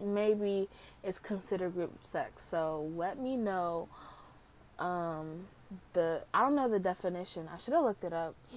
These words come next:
Let's look it up right now. <laughs> We got time. Y'all, are y'all having a good time? Are y'all enjoying this podcast? 'Cause I'm really having a great time <laughs> making it. Um,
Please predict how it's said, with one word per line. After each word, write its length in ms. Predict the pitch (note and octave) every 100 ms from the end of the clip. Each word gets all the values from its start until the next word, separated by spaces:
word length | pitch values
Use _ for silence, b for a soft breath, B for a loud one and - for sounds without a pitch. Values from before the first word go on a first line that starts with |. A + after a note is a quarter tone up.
| A3 E3+ -
Let's 200 | C#4+ -
look 120 | F#4
it 60 | D#4+
up 140 | A#3+
right 160 | G#3+ F#3+
now. 240 | F3 E3+ A3
<laughs> 60 | C#4+ C#5+ B B - - - - - - - - - - - B B B -
We 140 | A#3+
got 260 | D#4+ E4+ A3+
time. 680 | - A3+ A3+ C4+ C#4+ D4 D4+ B B B - - b b b b b b -
Y'all, 480 | A#3 A3 A#3+ C4+ A#3+ B B -
are 140 | A3
y'all 360 | G3 F3+ E3 F#3
having 300 | G#3+ G3+ G3
a 60 |
good 160 | G#3 G#3+
time? 560 | - - F#3 F#3 G3+ A3+ -
Are 140 | A3 A3
y'all 260 | G#3+ G#3+ F#3+
enjoying 500 | F#3 F#3 F3 E3+ F3+
this 180 | E3+
podcast? 720 | - F3 E3 - E3+ - G#3+ - - B B B B
'Cause 160 | - G3
I'm 220 | G#3+ E4
really 300 | A#3+ A#3 A#3
having 340 | G#3 F3 F3+
a 60 | E3+
great 280 | F3 F3 -
time 440 | - C4 A3 B3 A#3+
<laughs> 100 | -
making 520 | G3+ A#3+ A#3 C4+ G#3 G3+
it. 200 | F#3+ -
Um, 500 | G#3 G#3 F#3 F3